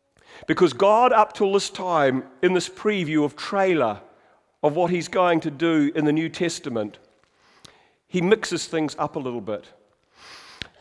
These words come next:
And up till this point, Isaac has represented Jesus. But God is now going to take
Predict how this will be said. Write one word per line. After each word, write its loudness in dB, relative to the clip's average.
And 6
up 4
till 0
this -2
point, 2
Isaac 0
has -2
represented -4
Jesus. -8
But -6
God 0
is -6
now 0
going -2
to -8
take -8